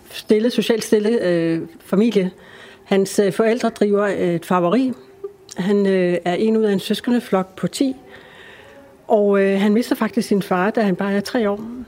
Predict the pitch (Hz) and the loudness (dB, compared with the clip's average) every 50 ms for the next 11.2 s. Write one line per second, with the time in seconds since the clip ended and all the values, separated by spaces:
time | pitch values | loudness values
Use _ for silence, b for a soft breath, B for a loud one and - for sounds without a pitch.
0 | B B B B - - - - - - 208 196 190 185 185 185 185 185 185 185 | B B B B -20 -20 -20 -8 -2 0 0 2 2 2 2 2 2 2 2 2
1 | 185 185 185 190 196 - 190 185 - 214 196 190 - - - - - - - - | 0 0 0 -2 -2 -4 -6 -6 -4 -4 -4 -4 -6 -12 -20 -20 -20 -20 -20 -8
2 | - 214 220 226 226 - 220 220 202 196 202 208 185 B B B B B B B | -4 -2 0 0 0 0 0 0 2 2 0 0 -2 B B B B B B B
3 | B B - - - - 233 220 202 202 - 185 - 208 190 190 - 214 202 202 | B B -20 -20 -6 0 0 0 0 0 -4 -4 -2 -2 -2 0 0 0 2 2
4 | 208 190 202 202 196 190 190 190 175 170 190 208 240 269 - - 226 196 - 202 | 2 0 0 -2 -2 -4 -2 -2 0 2 2 2 0 -2 -2 -2 -4 -2 0 0
5 | 185 180 180 175 180 180 196 214 214 202 185 170 170 170 175 175 170 170 175 185 | 0 0 0 0 0 0 0 0 0 0 0 0 0 0 0 -2 0 -2 -2 -4
6 | 190 196 190 - 202 202 208 - - 190 180 185 185 175 175 - 220 214 - - | -6 -8 -10 -12 -12 -16 -14 -10 -8 -2 0 0 0 0 0 0 -2 -2 0 0
7 | 190 190 202 196 196 208 208 - - 190 180 - - 175 175 170 165 - - 190 | 2 2 2 0 -2 -4 -6 -6 -6 -8 -8 -4 -4 -4 -2 -4 -6 -4 -2 -2
8 | 196 185 185 185 175 175 175 165 - - 180 170 165 170 180 - - 180 170 175 | 0 0 0 0 0 -2 -4 -6 -6 -6 -6 -6 -6 -8 -10 -10 -10 -6 -4 -2
9 | 175 175 190 185 170 170 185 202 190 180 175 - - 170 170 175 - - - 180 | 0 0 0 0 0 -2 -2 -2 -4 -6 -6 -8 -8 -8 -8 -10 -12 -8 -6 -4
10 | 156 190 185 185 185 - 202 175 185 175 175 175 180 170 - - - - 185 175 | -2 0 -2 -2 -2 -4 -4 -4 -4 -2 -2 -2 -2 -4 -6 -10 -8 -6 -6 -6
11 | 175 185 175 | -4 -8 -8